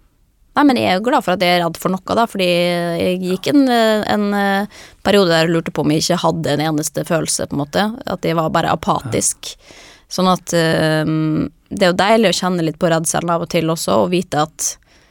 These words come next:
Speaker 1: det er jo når man står i det som er vanskelig og, og ubehagelig, at man faktisk lever og,
Speaker 2: Mm.
Speaker 1: og endrer seg som menneske da, lærer noe nytt om
Speaker 2: Ja.
Speaker 1: seg selv.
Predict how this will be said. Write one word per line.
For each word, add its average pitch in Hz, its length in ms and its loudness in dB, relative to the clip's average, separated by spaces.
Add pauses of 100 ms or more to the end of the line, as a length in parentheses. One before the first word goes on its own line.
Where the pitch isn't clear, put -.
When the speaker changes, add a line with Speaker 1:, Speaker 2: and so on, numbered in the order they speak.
(840)
Speaker 1:
det 214 100 4
er 208 40 4
jo 185 60 2
når 175 60 2
man 180 100 2
står 156 300 2
i - 20 -2
det 160 160 2
som 170 160 0
er 156 80 2
vanskelig 151 640 0
og, 151 440 2 (200)
og 160 240 2
ubehagelig, 160 640 0
at 214 140 0
man 175 200 0
faktisk 160 340 -6
lever 156 420 0
og, 151 320 4
Speaker 2:
Mm. 127 300 -2 (360)
Speaker 1:
og 156 600 2 (120)
endrer 180 360 0
seg 160 160 -4
som 147 140 -4
menneske 147 360 -2
da, 202 200 0
lærer 170 400 -2
noe 160 120 -2 (100)
nytt - 420 -6
om 139 60 -2
Speaker 2:
Ja. 127 60 2
Speaker 1:
seg - 140 -4
selv. - 220 -4